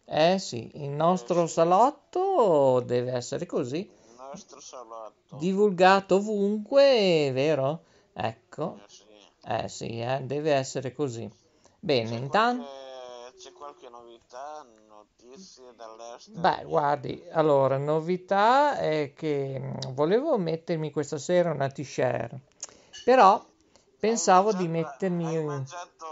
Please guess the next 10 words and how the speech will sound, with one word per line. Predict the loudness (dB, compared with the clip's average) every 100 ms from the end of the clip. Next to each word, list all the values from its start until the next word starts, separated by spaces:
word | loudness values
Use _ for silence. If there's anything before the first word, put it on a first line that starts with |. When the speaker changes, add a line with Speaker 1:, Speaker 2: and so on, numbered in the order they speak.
| -12 -14
Speaker 2:
il | -16 -18
risotto | -18 -14 -14 -16 -16 -14 -12 -12
oggi? | -14 -20 -20 -20 -20 _ _
Speaker 1:
Sì, | -18 -8 -4 -2 0 0 0
tutti | -2 -4 -4
e |
due | 2 4
i |
Speaker 2:
Eh, | 4
Speaker 1:
risotti. | 2 -2 -2 -4 _ _